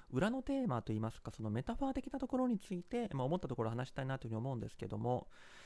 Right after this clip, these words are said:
うーんと、まあ、アイルランド内戦っていうのがテーマとしてあるんだっていうふうに、まあ、書いてる解説なんかもあるんですけども、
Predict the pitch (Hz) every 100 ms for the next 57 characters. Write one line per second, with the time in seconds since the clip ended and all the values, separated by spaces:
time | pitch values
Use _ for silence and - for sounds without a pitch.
0 | - - 165 175 175 - 156 - 180 285
1 | 339 339 330 339 320 - 139 113 127 139
2 | 123 123 175 170 196 208 165 113 - 120
3 | 175 165 110 104 - 147 123 107 143 160
4 | 214 202 123 127 143 - 175 180 131 110
5 | 139 135 107 - 101 107 120 120